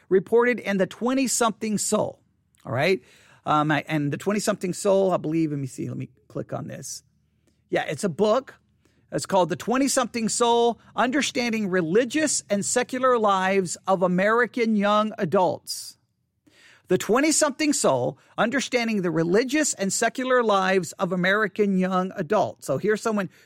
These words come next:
trying to study it, trying to figure out what's going on. And someone, when they looked at this book and looked at all of its research, they were somewhat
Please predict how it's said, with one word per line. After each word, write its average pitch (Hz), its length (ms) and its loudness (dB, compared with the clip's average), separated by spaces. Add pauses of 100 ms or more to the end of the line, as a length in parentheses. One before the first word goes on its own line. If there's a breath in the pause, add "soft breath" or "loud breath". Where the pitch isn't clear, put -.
(120 soft breath)
trying 202 240 0
to 180 60 -4
study 214 460 0
it, 202 80 -4
trying 196 200 -2
to 185 80 -2
figure 185 300 0
out 175 120 0
what's 175 200 -2
going 143 320 -4
on. 117 240 -12 (520 soft breath)
And 185 380 0 (320 soft breath)
someone, 311 540 2
when 214 120 2
they 208 120 4
looked 302 300 2
at 214 160 -2
this 196 200 0
book 196 420 -2
and 190 100 -4
looked 220 240 -4
at 214 120 0
all 208 220 2
of 190 100 0
its 180 180 -6
research, 202 540 -4
they 240 140 -2
were 247 120 -6
somewhat 214 640 0